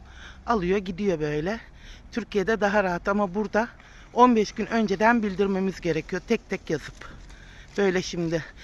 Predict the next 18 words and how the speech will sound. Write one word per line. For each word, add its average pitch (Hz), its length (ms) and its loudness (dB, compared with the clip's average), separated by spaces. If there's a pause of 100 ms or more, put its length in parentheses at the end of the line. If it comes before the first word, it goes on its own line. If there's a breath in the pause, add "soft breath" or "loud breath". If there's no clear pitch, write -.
(180 loud breath)
Reve'de 196 480 4
dışarıda 190 440 -2
çiçekler. 196 960 -2 (720 soft breath)
Böyle 196 220 4
yılbaşı 196 520 0
ağaçları 190 480 0
falan 190 400 0
gelmiş. 185 600 -2 (880 loud breath)
Küçücük 269 460 -2
küçücük 254 420 -4
çamlar 226 440 2
var. 196 260 -2
Bakar 294 300 -4
mısınız? 208 600 -2 (680 soft breath)
Bunlar 269 440 2
da 190 80 -2
ne 175 180 -2
böyle? 165 380 -6